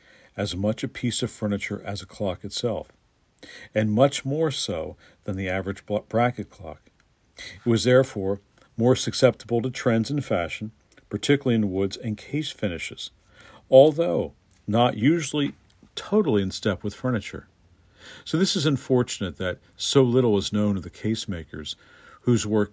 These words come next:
is sometimes more admired than that of the clockmaker,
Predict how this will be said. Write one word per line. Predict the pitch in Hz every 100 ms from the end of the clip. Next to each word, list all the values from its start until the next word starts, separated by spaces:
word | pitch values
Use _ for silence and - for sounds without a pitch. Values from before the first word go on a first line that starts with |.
| _
is | 110
sometimes | - 123 117 110 110 92
more | 107 101 113 107
admired | 98 98 110 95 90 -
than | 104 98
that | 101 104
of | 101
the | 104
clockmaker, | - 110 120 98 82 - 78